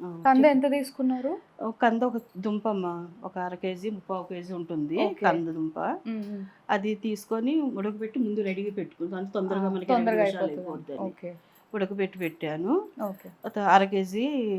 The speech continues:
Speaker 1: రొయ్యలు, పచ్చి రొయ్యలు
Speaker 2: మ్మ్.
Speaker 1: శుభ్రం చేసి అవి కూడా శుభ్రంగా నూనె వేసి
Speaker 2: మ్మ్.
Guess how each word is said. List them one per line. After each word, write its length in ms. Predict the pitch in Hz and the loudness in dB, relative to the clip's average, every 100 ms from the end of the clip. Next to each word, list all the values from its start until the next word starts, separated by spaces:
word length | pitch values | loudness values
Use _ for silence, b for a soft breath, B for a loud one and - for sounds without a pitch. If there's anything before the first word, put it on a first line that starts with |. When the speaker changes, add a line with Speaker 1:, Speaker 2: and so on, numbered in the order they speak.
| 180 - | -4 -4
Speaker 1:
రొయ్యలు, 280 | 180 175 170 | 0 2 0
పచ్చి 320 | 160 165 - | -2 -4 -2
రొయ్యలు 240 | 170 156 156 - 247 | -6 -4 -8 -10 -8
Speaker 2:
మ్మ్. 140 | 220 190 - | -8 -10 -10
Speaker 1:
శుభ్రం 340 | 185 180 180 | -6 -4 -2
చేసి 140 | 190 208 | -2 0
అవి 140 | 180 | -2
కూడా 360 | 185 196 269 208 | -2 -2 0 -2
శుభ్రంగా 640 | 190 180 175 175 175 170 - b b b 185 | -8 -10 -8 -8 -10 -14 -20 b b b -4
నూనె 260 | 185 185 | -2 -2
వేసి 320 | 180 - 359 453 240 | -4 -4 -4 -4 -4
Speaker 2:
మ్మ్. 240 | 233 214 | -4 -4